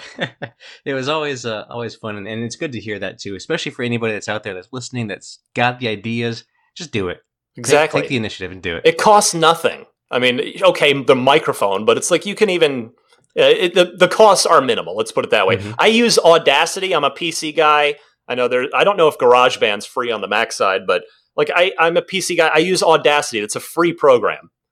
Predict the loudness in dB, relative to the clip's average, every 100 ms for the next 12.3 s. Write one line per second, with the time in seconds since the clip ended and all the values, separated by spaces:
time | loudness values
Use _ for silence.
0 | _ -6 0 2 2 2 2 0 -2 _
1 | _ _ -2 2 2 2 -4 _ -4 0
2 | 6 6 6 2 2 2 -2 -2 -2 0
3 | 2 2 2 0 0 -2 0 0 0 0
4 | 0 0 2 2 2 0 -8 _ _ _
5 | _ 0 2 4 4 4 0 -4 -6 0
6 | 2 4 0 0 _ _ 0 2 4 4
7 | 6 4 4 2 2 2 0 -2 -2 0
8 | 4 6 4 0 -2 0 2 2 2 0
9 | 0 -2 -4 -6 -4 -6 -10 _ _ -8
10 | 2 4 4 4 2 2 2 4 2 0
11 | -4 -2 0 4 4 4 4 2 2 0
12 | -4 -4 -6